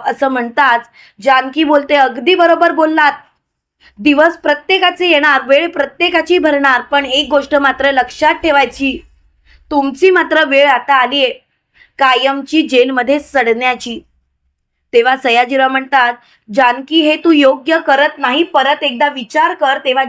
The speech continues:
जानकी बोलते, "विचार? तुमच्यासारख्या माणसाला तर मी कधीच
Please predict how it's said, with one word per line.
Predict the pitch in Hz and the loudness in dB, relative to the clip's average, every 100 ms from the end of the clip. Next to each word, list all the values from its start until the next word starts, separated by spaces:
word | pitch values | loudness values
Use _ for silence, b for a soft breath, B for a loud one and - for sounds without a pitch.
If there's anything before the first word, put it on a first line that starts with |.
| 226 | 0
जानकी | 240 240 262 | 0 0 -8
बोलते, | 294 294 285 262 | -2 -2 0 -4
"विचार? | 240 240 - 339 320 320 _ _ _ b b - | -4 -10 -2 0 0 -2 _ _ _ b b 0
तुमच्यासारख्या | 311 302 349 349 359 320 294 320 | 2 2 2 0 0 -2 0 0
माणसाला | 294 262 269 302 320 | 0 -2 0 0 0
तर | 320 262 262 | 0 0 2
मी | 294 311 | 0 -2
कधीच | 277 254 349 330 | -2 2 2 0